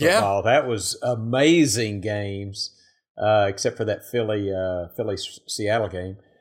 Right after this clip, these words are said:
Speaker 1: Which at
Speaker 2: Um,
Speaker 1: least it was close, though.
Speaker 2: Yeah, it was close. But, um, you know, I, I've watched the games. They were kind of boring, probably is my takeaway. I mean, I fell asleep on the first half of the K C,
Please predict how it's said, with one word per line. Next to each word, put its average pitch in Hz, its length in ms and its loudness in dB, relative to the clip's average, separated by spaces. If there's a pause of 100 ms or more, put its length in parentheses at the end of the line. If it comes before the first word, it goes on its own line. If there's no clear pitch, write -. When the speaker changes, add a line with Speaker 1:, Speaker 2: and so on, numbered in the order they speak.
(160)
Speaker 1:
Which 156 160 2
at 151 100 6
Speaker 2:
Um, 135 140 4
Speaker 1:
least 202 200 2
it 208 80 2
was 147 120 -2
close, 196 360 2
though. 113 340 -10 (180)
Speaker 2:
Yeah, 165 180 4
it 139 80 0
was 147 100 -4
close. 156 320 4 (240)
But, 175 380 2 (340)
um, 156 540 4 (260)
you 175 140 0
know, 185 280 4
I, 151 340 2
I've 135 140 -6
watched 185 440 4
the 165 80 0
games. 156 400 0
They 180 140 2
were 165 180 -6 (140)
kind 123 260 -4
of 170 80 -4 (240)
boring, 143 500 2
probably 110 360 2
is 104 120 -6
my 107 120 -4
takeaway. 101 680 -4
I 104 120 -4
mean, 110 240 -6
I 104 80 -4
fell 160 240 2
asleep 151 360 2
on 135 120 0
the 113 100 -4
first 143 300 0
half 139 320 2
of 117 100 -2
the 110 80 -8
K 131 240 -2
C, 131 480 -2